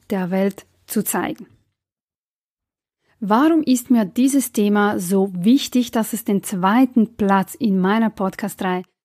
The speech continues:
verdient hat? Aus einem ganz einfachen Grund, weil ich hier einige Punkte erleuchten möchte, an denen wir Menschen manchmal im Leben stehen. Das sind die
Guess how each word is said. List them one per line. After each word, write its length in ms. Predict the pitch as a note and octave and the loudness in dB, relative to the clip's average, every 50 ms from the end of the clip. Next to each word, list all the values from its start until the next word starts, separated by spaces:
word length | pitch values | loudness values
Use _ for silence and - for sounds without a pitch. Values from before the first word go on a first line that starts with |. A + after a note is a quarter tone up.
| _ _ | _ _
verdient 460 | - - F#3+ E3 G3+ G#3+ A3 A3 - | -6 -4 -4 0 2 2 2 2 -2
hat? 300 | A3 - - - - - _ _ _ _ _ _ _ _ _ _ _ _ _ _ _ _ _ | -10 -10 -12 -16 -20 -20 _ _ _ _ _ _ _ _ _ _ _ _ _ _ _ _ _
Aus 460 | A#3 G3+ G3 G3 G3 G3+ G3+ - - | -2 0 0 0 0 0 -2 -4 -6
einem 480 | - - G#3 G3+ G3+ G3+ G3+ G3 F#3+ F3 | -6 -4 -2 0 2 2 2 0 0 0
ganz 280 | A3+ A#3+ C#4 C#4 - | 0 2 2 2 2
einfachen 500 | C4+ A#3 A#3 A3+ A3+ - G#3 - G#3+ F#3+ | 0 0 0 0 -2 -4 -6 -4 -4 -2
Grund, 400 | F3+ G#3 G#3+ C4+ D4+ E4+ E4+ E4 - | 0 2 2 2 2 2 0 -4 -10
weil 540 | G#3+ F3+ F3 G3+ G3 G3+ G3+ G#3+ G#3 G3 | -10 -6 -2 0 0 2 0 0 -2 -2
ich 280 | G#3 G3+ F#3+ - - - _ | -4 -4 -4 -8 -16 -20 _
hier 560 | - - - - - A3 G#3+ B3 D4 E4 - - _ _ _ | -20 -20 -20 -4 -2 2 2 2 2 0 -2 -6 _ _ _
einige 420 | - - A3+ D4+ E4 F4+ E4 D#4 | -6 0 2 2 2 4 2 0
Punkte 440 | A#3+ - C4+ C4+ C4+ - - - - | 0 2 2 2 2 2 -2 -6 -6
erleuchten 1080 | - G3+ E3 F#3 F3+ F3+ F3+ G3+ B3+ C#4 - - - C4+ A#3+ A3+ G#3+ A#3+ A#3+ G3+ F3 E3+ | -6 -6 -6 -6 -6 -4 -2 -2 -2 -4 -6 -6 -6 -4 -2 -2 -2 -4 -6 -4 -2 0
möchte, 420 | E3+ E3+ F3+ D#3+ - - - E4+ G4 - _ | 0 0 0 -2 -6 -4 -4 -4 -4 -2 _
an 240 | G3 F#3+ F#3 F3 | -6 -6 -6 -2
denen 360 | - A#3 B3 C4 C4+ A3+ F#3 F3+ | 0 2 4 4 4 2 2 2
wir 180 | A#3+ D#4 E4+ | 4 4 4
Menschen 420 | C#4 A3+ A3+ B3 - - - C#4 C4+ - - - - - _ | 4 4 2 0 -2 0 -2 -2 -2 -4 -16 -20 -20 -20 _
manchmal 460 | - G#3 A3 C4 C#4+ - - C#4+ C4 A#3+ | -2 0 2 2 2 2 2 2 2 4
im 120 | A3+ G#3+ | 2 2
Leben 280 | G3 G#3 G#3 F#3+ F#3+ F3 | 2 0 0 0 -4 -6
stehen. 420 | - - - - F3+ E3+ G3+ - _ _ _ _ _ _ _ _ _ _ _ _ _ _ _ _ _ _ _ _ _ _ _ _ _ _ | -8 -8 -6 -4 -4 -4 -4 -8 _ _ _ _ _ _ _ _ _ _ _ _ _ _ _ _ _ _ _ _ _ _ _ _ _ _
Das 260 | - G#3 A3+ A3+ - | -6 -6 -4 -4 0
sind 400 | - B3+ B3+ B3 A#3+ A#3+ - - | 2 4 4 4 4 2 -4 -6
die 100 | G#3+ - | -6 -6